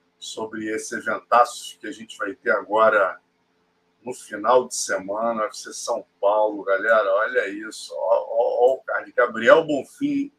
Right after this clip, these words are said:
Nicolas Dalby, Caio Borralho e Abu Supian Magomedov, o cara tem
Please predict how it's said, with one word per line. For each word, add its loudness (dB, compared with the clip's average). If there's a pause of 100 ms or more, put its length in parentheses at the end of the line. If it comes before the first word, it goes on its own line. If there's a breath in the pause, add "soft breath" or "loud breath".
(120)
Nicolas -4
Dalby, 4 (460)
Caio 4
Borralho 2 (460)
e -4
Abu 2
Supian -2
Magomedov, 2
o -20
cara -2
tem -10